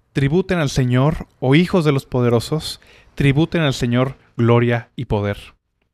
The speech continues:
Tributen al Señor la gloria debida a su nombre, adoren al Señor en la majestad de la santidad. Voz del Señor sobre las aguas, el Dios de gloria truena,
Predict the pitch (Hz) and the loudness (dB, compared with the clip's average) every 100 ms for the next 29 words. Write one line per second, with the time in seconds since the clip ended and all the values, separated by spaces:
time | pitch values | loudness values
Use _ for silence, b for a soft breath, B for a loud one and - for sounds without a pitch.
0 | _ _ _ 135 135 156 170 147 139 135 | _ _ _ 0 0 0 0 -2 -2 -2
1 | 151 143 131 175 196 170 151 156 - 135 | 0 0 2 2 2 2 0 -2 -4 -4
2 | 127 135 156 b b b - 123 127 135 | -4 -4 -8 b b b -4 0 2 0
3 | 139 127 - 113 117 123 123 110 101 113 | -2 -4 -6 -6 -4 -4 -6 -8 -10 -12
4 | - - 110 107 - - 113 98 107 98 | -14 -8 -8 -8 -14 -10 -8 -8 -12 -12
5 | 101 92 107 _ _ _ _ _ _ _ | -12 -14 -14 _ _ _ _ _ _ _
6 | _ _ _ _ _ _ 117 120 139 147 | _ _ _ _ _ _ 0 0 2 -2
7 | - 117 120 123 - 113 107 98 110 101 | -2 -4 -2 -2 -4 -4 -6 -8 -10 -10
8 | 98 - - _ b b b b b b | -12 -18 -20 _ b b b b b b
9 | - 117 113 120 120 117 113 113 - 107 | -8 -4 -2 -2 -2 -2 -4 -4 -6 -6
10 | 104 98 | -8 -12